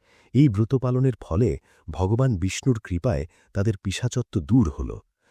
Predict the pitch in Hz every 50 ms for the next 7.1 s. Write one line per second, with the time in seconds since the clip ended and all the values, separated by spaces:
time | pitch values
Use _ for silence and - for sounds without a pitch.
0 | _ _ _ _ 127 120 123 110 85 85 85 82 104 110 131 151 147 - 104 98
1 | 110 95 - - 85 82 73 82 80 82 90 90 - _ - - 71 67 64 60
2 | 55 50 - - - _ _ _ _ _ _ _ _ _ _ _ _ - 123 127
3 | - 160 156 - 147 139 135 - - 87 82 78 71 76 73 - - - 55 58
4 | 55 53 52 - - _ _ _ _ _ _ _ _ - 71 85 80 87 92 101
5 | 95 - - - 78 73 85 82 - 87 73 76 71 - - 107 82 76 - _
6 | _ 98 98 98 - 110 78 - - - - - 95 85 73 69 71 - 65 55
7 | 53 52